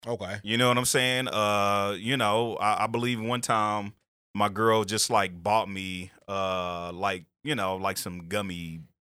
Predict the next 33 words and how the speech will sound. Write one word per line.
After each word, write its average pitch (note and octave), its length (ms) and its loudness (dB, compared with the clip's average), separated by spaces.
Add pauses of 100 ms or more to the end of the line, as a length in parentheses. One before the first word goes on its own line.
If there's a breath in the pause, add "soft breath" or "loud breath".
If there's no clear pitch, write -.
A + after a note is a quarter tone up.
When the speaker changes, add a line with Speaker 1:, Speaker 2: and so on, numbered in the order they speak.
(120)
Speaker 2:
somethings E2 460 -6
or E2 60 -12
something, E2+ 260 -10
like, E2+ 140 -10
my F#2 100 -2
favorite F#2+ 300 -4
gummy F2+ 220 -8
worms. - 460 -18 (540)
You G#2+ 80 -2
know G#2+ 80 2
what A2 60 0
I A2+ 40 -2
mean? A2+ 200 -2
Just A2+ 180 0
to - 40 -2
say, B2+ 220 2
like, C#3 220 0
"Hey, C#3 280 0
look, A#2 300 2
I F#2+ 100 0
just A2+ 180 -6
wanted B2 200 -6
to A#2+ 60 -8
get C#3 180 -4
you D3 60 -6
something. D3 260 -2
I G#2+ 60 2
was G2+ 180 -2
out. A#2+ 240 4
I A2+ 60 0
thought A2 220 2
about F2 340 -10
you." - 100 -20